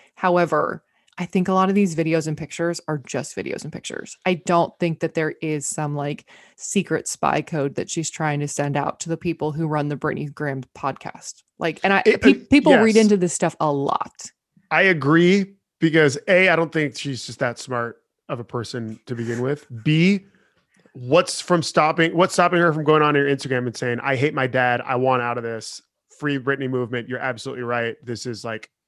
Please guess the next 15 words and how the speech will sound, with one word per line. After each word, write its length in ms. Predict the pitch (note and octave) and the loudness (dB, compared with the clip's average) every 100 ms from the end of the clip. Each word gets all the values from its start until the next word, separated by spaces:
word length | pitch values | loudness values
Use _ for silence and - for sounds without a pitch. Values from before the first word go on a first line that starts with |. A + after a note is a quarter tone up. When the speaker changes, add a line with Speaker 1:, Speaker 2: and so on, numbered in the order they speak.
| _ - | _ -12
Speaker 2:
this 180 | G#2+ | -10
is 80 | A#2 | -10
horrifying. 580 | - B2 A2 A#2+ G#2 G2 | -8 -8 -8 -10 -10 -12
Please 260 | - A#2+ A2 | -8 -8 -8
help 180 | A2 | -10
me." 160 | G#2 F#2+ _ _ _ _ - | -12 -18 _ _ _ _ -10
What's, 200 | - C#3 | -4 -2
Speaker 1:
Yeah, 100 | D#4 | 2
that 140 | G#3+ A3+ | 4 2
Speaker 2:
what's 140 | - | 0
stopping 280 | - C#3 C#3 | -4 -4 -4
her 60 | A#2 | -6
from 120 | B2+ | -2
doing 200 | C3+ B2+ | -2 0
that? 200 | A#2+ | -2